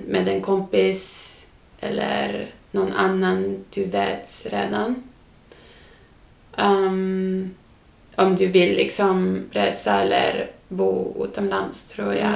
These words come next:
Speaker 1: att det är viktigt att resa.
Speaker 2: Och då träffar man också andra människor som gör likadant.
Speaker 1: Ja, just
Speaker 2: Man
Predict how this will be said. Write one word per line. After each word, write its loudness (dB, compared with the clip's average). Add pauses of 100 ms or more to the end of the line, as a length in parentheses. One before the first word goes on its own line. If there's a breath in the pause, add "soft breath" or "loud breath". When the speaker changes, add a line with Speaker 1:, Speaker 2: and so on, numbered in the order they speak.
Speaker 1:
att -12
det -6
är -2
viktigt -8
att -10
resa. -10 (320)
Speaker 2:
Och -10
då 0
träffar -2
man -2
också -4
andra -2
människor -6
som -8
gör -6
likadant. -6
Speaker 1:
Ja, 8
just 2
Speaker 2:
Man 6